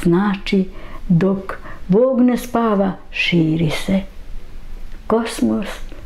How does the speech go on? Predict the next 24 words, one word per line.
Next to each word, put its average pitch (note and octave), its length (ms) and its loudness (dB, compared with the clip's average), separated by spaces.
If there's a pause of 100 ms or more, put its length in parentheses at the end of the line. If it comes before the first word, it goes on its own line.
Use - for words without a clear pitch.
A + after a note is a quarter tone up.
(320)
i E3+ 180 2
razni E3+ 500 2
svetovi. - 760 -4 (400)
Kad D#3+ 160 2
Bog C#4+ 360 4 (160)
treba G#3+ 340 4
da F#3+ 160 4
spava, C4 680 0
da - 120 0
se - 180 0
odmara, G3+ 640 2 (420)
onda G#3+ 220 6
se G3+ 220 0
sve G#3 320 2 (140)
to G3+ 280 2 (360)
skuplja A#3+ 760 2 (1500)
i - 80 -6
sve - 360 2
nestaje. - 720 0 (360)
E, A3 100 0 (320)
to F3+ 240 2
se - 200 -2
zove F#3 460 2
Ara. - 320 -4